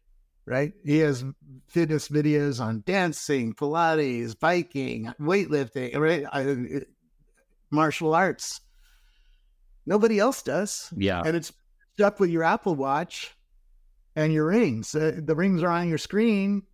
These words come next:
Speaker 1: And so as you're exercising on your exercise bike, it's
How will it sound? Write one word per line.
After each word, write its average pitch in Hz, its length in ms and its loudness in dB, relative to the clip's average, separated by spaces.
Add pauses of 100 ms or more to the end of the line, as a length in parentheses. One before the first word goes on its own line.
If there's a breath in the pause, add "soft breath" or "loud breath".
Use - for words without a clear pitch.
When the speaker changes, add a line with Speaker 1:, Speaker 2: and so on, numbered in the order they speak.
(100)
Speaker 1:
And 160 280 0
so 165 140 0
as 160 240 2
you're 160 360 0 (100)
exercising 151 840 0
on 151 120 0
your 147 140 2
exercise 143 500 -2
bike, 151 300 0
it's 139 180 -4